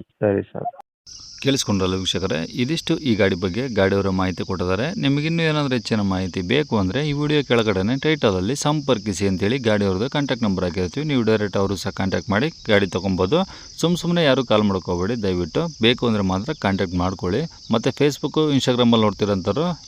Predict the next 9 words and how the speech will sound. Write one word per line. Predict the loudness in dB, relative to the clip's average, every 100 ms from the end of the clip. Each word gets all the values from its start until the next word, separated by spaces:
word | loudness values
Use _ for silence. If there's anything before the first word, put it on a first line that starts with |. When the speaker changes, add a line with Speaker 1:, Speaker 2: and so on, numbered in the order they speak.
| -4
Speaker 2:
YouTube-ಗೆ | 0 0 2 2
ಬಂದುಬಿಟ್ಟು | 2 0 0 0 2
ರಾಜ್ | 4 4 2
ಪವರ್ | 2 2
ಸಿಟಿ | 0 0 0
ಅಂತೇಳಿ | 2 0
ನಮ್ಮ | 0 0
YouTube | -2 -4 -4
ಚಾನಲಲ್ಲಿ | -2 0 0 0